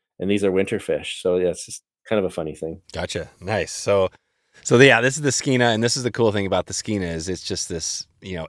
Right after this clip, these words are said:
Speaker 2: epic, everybody knows about the Skeena and all that stuff. So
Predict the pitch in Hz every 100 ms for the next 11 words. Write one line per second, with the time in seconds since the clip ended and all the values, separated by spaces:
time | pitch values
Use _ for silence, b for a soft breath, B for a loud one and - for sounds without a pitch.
0 | _ 92 - 92 85 - - 90 90 90
1 | 87 87 80 85 82 - - 90 82 78
2 | 78 71 80 80 78 78 - 80 73 -
3 | 87 80